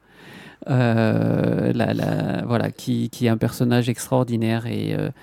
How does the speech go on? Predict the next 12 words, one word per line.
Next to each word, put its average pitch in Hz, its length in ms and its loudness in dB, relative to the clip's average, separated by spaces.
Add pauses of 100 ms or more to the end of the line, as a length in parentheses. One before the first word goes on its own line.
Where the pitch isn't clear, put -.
(140)
je - 120 0
regrette 131 300 4
presque, - 420 0
mon 123 240 2
seul 151 160 2
regret, 135 300 2
c'est - 80 -10
qu'on 135 100 -2
la 127 80 4
voit 123 180 2
pas 135 120 4
davantage 131 480 2